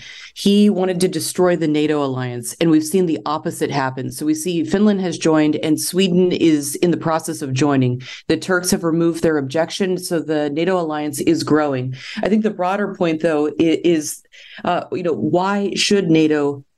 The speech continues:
uh, receive, uh, why, why should nato be, or sorry, why should Ukraine be part of nato? And, you know, I have a lot of reasons, John, but the top reason that I can give you is that it's cheaper to stop Russia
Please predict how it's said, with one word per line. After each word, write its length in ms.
uh, 240
receive, 760
uh, 120
why, 200
why 220
should 220
nato 260
be, 340
or 220
sorry, 220
why 240
should 200
Ukraine 300
be 100
part 220
of 120
nato? 360
And, 360
you 100
know, 80
I 60
have 80
a 60
lot 240
of 40
reasons, 380
John, 240
but 120
the 60
top 320
reason 280
that 80
I 80
can 160
give 200
you 240
is 180
that 60
it's 220
cheaper 480
to 80
stop 400
Russia 420